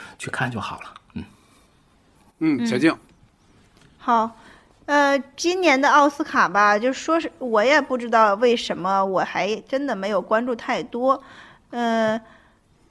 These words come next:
Speaker 3: 还，还不，还不像前两年，我还跟着奥斯卡，后来又看了几部电影，然后今年
Speaker 2: 因为现在不怎么宣传，不怎么宣传它。嗯。
Speaker 1: 对，对，弱化。
Speaker 3: 嗯，
Speaker 1: 但是现在网络上会在奥斯卡之前，
Speaker 3: 对。
Speaker 1: 基本上所有的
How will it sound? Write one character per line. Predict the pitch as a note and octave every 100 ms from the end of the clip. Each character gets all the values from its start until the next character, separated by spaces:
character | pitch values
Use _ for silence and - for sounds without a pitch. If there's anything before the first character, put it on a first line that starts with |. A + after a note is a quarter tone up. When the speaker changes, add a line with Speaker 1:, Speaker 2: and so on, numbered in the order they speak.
| -
Speaker 3:
还， | - C4 A#3+
还 | -
不， | D4+ D4
还 | E4
不 | C#4
像 | D#4+ D#4
前 | D#4 G#3
两 | C4+ B3
年， | G3+ G3 G#3
我 |
还 | F#3+ G#3
跟 | B3 B3+
着 |
奥 | A#3 A#3
斯 | -
卡， | - C#3+
后 | - G#3
来 | G3+
又 | G#3+ G#3+
看 | - D4+ C4
了 | G3
几 | F#3+ D#3+
部 | F#3+
电 | A3 C4+ B3+
影， | F3+ C3
然 | A2+ G3
后 | A#3
今 | B3 D4
年 | C#4+
Speaker 2:
因 | A3
为 | B3
现 | B3
在 | A3+
不 | F3 A#3
怎 | D#3
么 | A#2+
宣 | G3+
传， | A3 G2+ - -
不 | -
怎 | F#3+
么 | G2
宣 | C#3
传 | C3+ A#2
它。 | - - -
嗯。 | G#2+
Speaker 1:
对， | G#2 - - _
对， | A#2+
弱 | G2+ D3+ D#3+
化。 | A3
Speaker 3:
嗯， | G#3+ F#3+ G3+ -
Speaker 1:
但 | A#3
是 | G#3
现 | F3+ G#3+
在 | G3+ G3+
网 | D#3+ C#3 A#2
络 | E3+ F#3
上 | F3+ C#3+
会 | C3+ F3+ D#3+
在 | D3 D#3+ C#3+ B2+ - - - -
奥 | D3+ D3
斯 | -
卡 | E3 A2+ F#2+
之 | - D3+
前， | E3+ - G#2+
Speaker 3:
对。 |
Speaker 1:
基 | C3 C#3+
本 | -
上 | F2+ A2+
所 | -
有 | C#3 C3+
的 | G2+ G2